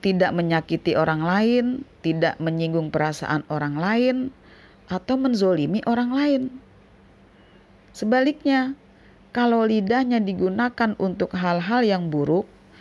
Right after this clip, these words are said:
bicara yang tidak baik, maka orang tersebut pun dinyatakan tidak baik. Masya Allah, ternyata lidah ini sangat menentukan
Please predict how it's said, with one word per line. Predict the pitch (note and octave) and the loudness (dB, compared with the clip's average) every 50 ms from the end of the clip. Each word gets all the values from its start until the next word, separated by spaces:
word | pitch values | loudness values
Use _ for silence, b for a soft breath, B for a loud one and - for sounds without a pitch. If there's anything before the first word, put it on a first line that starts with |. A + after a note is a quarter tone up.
| B B B B B | B B B B B
bicara | B E3+ E3 - - A#3 B3 B3+ B3 A#3+ A3 | B -4 -4 0 0 2 2 4 4 2 2
yang | G3+ F#3 F3+ E3+ | 2 2 0 -2
tidak | - E3 E3 D#3+ D#3 - | -2 -2 0 0 0 0
baik, | - D3+ C#3+ C#3+ C#3+ D#3+ G#3+ C4+ C4+ - - - - - B B B B B B B B B B - - | 0 2 2 4 4 4 2 2 0 -4 -12 -20 -20 -20 B B B B B B B B B B -12 -8
maka | D3+ - - - - F3 E3 - | -6 -6 -6 -4 -2 -4 -2 0
orang | D#3 D#3 D#3+ D#3 D3+ - | 0 0 0 -2 -2 -4
tersebut | - D3+ D3 - E3 D3+ D3 D3 D#3 D#3 - | -4 -6 -4 -4 -4 -2 0 -2 -2 -4 -4
pun | - G#3+ B3 A#3+ G#3+ | -2 -2 0 0 0
dinyatakan | F#3+ E3 D#3 D3+ C#3+ - - D3 C#3 - - - G3+ G#3 | 0 0 0 0 -2 -2 -4 -6 -6 -6 -4 -2 -2 -2
tidak | G3+ - E3+ D3 C#3+ D3+ C#3+ - | -2 -2 -4 -2 0 0 -2 -2
baik. | - - C#3 B2+ B2 A#2+ A#2 A#2+ - - - - - - - - - - - - - - - - - B B B B B B B B B B B B B B - - - | -2 -6 -4 -4 -4 -4 -4 -6 -6 -10 -20 -20 -20 -20 -20 -20 -20 -20 -20 -20 -20 -20 -20 -20 -20 B B B B B B B B B B B B B B -20 -12 -8
Masya | - D3+ - - D3 C3+ | -6 -4 -2 -2 0 0
Allah, | C3+ D#3+ - C#3+ C#3+ C#3+ C#3+ C#3+ C3+ B2+ - - B B B B B B B B - - - | 0 0 0 2 2 0 0 -2 -4 -8 -14 -20 B B B B B B B B -18 -12 -8
ternyata | - D3 C#3+ D#3 D3+ D3 - - F3 F3 F#3 G3 G#3 - - - - - - - - - - - - - - | -6 -4 0 0 0 0 0 0 0 2 2 2 0 -4 -8 -18 -20 -20 -20 -20 -20 -20 -20 -20 -16 -8 -4
lidah | D#3+ D#3 D#3 D#3 D#3 D3+ D#3+ - | -2 0 0 2 0 0 0 0
ini | - D#3+ D#3 D#3+ E3 F3+ G3 G#3 G#3+ A3 A#3 A#3+ A#3+ - B B B B B | 0 0 0 0 0 0 0 0 -2 -2 -4 -8 -10 -16 B B B B B
sangat | B - - - F#3+ F#3+ F#3+ G#3 A#3 A#3 - | B -10 -4 -2 -2 0 0 0 -2 -2 -2
menentukan | - F#3+ F3+ F3+ F3+ F3 E3 D#3+ - E3+ D3+ - - - A3+ A#3+ A#3 A3 | -2 -2 -2 0 0 -2 -2 -2 -2 -2 -2 -2 -2 0 0 0 0 -2